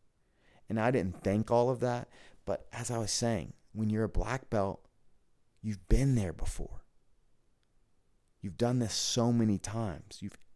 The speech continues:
answered all of those challenges that jiu-jitsu has presented to you that it's so much easier to find your way back and to clear your head of those negative thoughts.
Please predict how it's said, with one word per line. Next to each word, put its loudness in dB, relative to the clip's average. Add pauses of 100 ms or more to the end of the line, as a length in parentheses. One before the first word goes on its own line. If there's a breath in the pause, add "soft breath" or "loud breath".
(120)
answered -2
all 0
of -6
those -6
challenges -2
that -4
jiu-jitsu -6
has -6
presented -2
to -6
you 0
that -4 (760 loud breath)
it's -4
so 2
much 2
easier 0
to -4
find -2
your -6
way 0
back -10
and -10
to -12
clear -4
your 0
head -4
of -8
those -6
negative -10
thoughts. -18